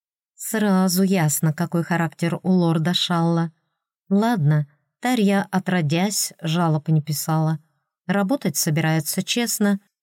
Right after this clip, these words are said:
Пусть цепляется. Мысль о подложенной в личное дело бумаге грела сердце. Особая служба и тестирование подтвердили.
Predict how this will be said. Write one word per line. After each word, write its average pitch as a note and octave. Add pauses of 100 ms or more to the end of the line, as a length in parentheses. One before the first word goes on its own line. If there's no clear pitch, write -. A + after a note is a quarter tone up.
(580)
Пусть -
цепляется. D#3+ (1120)
Мысль F#3+
о E3
подложенной E3+
в D#3
личное E3
дело D#3+
бумаге G3+
грела F3
сердце. D3 (420)
Особая G#3
служба G3
и D#3
тестирование G#3
подтвердили. D#3+